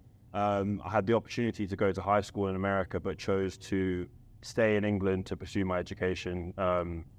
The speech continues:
and actually now I'm a barrister as well, so it kind of worked out pretty well. Um, but then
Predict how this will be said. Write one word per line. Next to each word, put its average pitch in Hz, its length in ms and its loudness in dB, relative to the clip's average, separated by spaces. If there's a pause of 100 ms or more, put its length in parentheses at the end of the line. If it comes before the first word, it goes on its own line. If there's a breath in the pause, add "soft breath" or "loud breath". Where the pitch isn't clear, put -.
(140)
and 98 100 2
actually 92 240 -2
now 92 160 2
I'm 87 100 -2
a 80 40 -6
barrister 87 400 2
as 85 100 -4
well, 85 220 -2
so - 140 -4
it 87 100 -4
kind - 140 0
of 85 60 -6
worked 90 280 -4
out 85 260 -4
pretty 90 240 -6
well. 85 340 -2 (340)
Um, 101 540 0 (120)
but 107 160 0
then 107 440 2